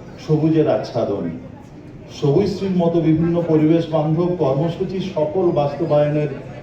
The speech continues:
মধ্যে দিয়ে ত্বরান্বিত হচ্ছে রাজ্যবাসীর আর্থসামাজিক বিকাশ। পরিকল্পিত সবুজায়ন ও জীববৈচিত্র্যের সংরক্ষণই প্রাকৃতিক বিপর্যয়কে প্রতিরোধ করে।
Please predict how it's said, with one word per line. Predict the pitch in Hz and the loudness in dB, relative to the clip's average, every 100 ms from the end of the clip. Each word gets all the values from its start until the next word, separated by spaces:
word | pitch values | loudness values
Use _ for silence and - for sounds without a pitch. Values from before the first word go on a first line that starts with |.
| 135 | -2
মধ্যে | 147 151 180 | 0 2 0
দিয়ে | 147 185 | 2 2
ত্বরান্বিত | 156 143 156 160 165 175 | 2 2 2 2 2 2
হচ্ছে | 156 156 - 156 185 - - - | 2 0 -2 -2 -2 -8 -14 -2
রাজ্যবাসীর | 131 127 131 151 143 - 151 143 - - 120 | 4 4 4 0 0 0 -2 -2 -8 -8 -2
আর্থসামাজিক | 127 - 170 151 160 160 147 156 117 | 0 0 -4 -2 -2 0 -2 -4 -4
বিকাশ। | 107 - - - - - - - - - - - - - - - - - | -4 -2 -4 -6 -12 -14 -14 -16 -16 -16 -16 -16 -16 -16 -16 -16 -14 2
পরিকল্পিত | 175 220 220 214 240 240 | 4 4 4 2 2 2
সবুজায়ন | 233 190 180 202 196 147 120 - - | 2 2 0 2 4 4 2 -2 -2
ও | 156 - | -2 0
জীববৈচিত্র্যের | 180 180 196 196 214 - 196 | -2 4 4 4 -4 -2 -2
সংরক্ষণই | - 165 160 196 208 233 185 180 175 | -2 -2 2 2 0 0 0 0 -2
প্রাকৃতিক | 160 147 196 - 180 151 | -2 -2 -2 -6 -6 -4
বিপর্যয়কে | 170 170 147 151 143 156 180 - - - - | 0 0 2 0 0 0 -2 -4 -10 -14 -4
প্রতিরোধ | 147 175 165 160 - | 2 4 4 2 0
করে। | - - | 0 0